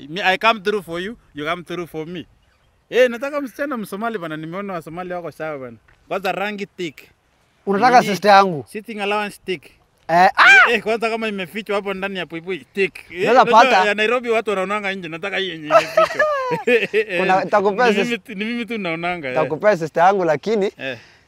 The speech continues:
Speaker 2: conditions ndio kidogo
Speaker 1: Ah,
Speaker 2: naona.
Speaker 1: conditions toa, kwani ni nini, eh, hatuwezi fanya kupata msichana Msomali mzuri kama na hiyo? Kwanza anaitwa nani?
Speaker 2: Yeye?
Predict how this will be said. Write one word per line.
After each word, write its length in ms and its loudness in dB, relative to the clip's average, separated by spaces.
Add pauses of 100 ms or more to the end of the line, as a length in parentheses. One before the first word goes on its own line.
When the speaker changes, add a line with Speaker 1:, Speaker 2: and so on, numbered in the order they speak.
Speaker 2:
conditions 640 2
ndio 460 4
kidogo 360 4 (140)
Speaker 1:
Ah, 40 2
Speaker 2:
naona. 320 2
Speaker 1:
conditions 380 -6
toa, 320 4
kwani 400 -4
ni 140 -12
nini, 320 -8
eh, 540 -16
hatuwezi 380 -10
fanya 300 -8
kupata 760 -10
msichana 460 -16
Msomali 520 -14
mzuri 280 -16
kama 240 -14
na 100 -18
hiyo? 120 -18 (140)
Kwanza 180 -10
anaitwa 260 -14
nani? 180 -12 (680)
Speaker 2:
Yeye? 300 2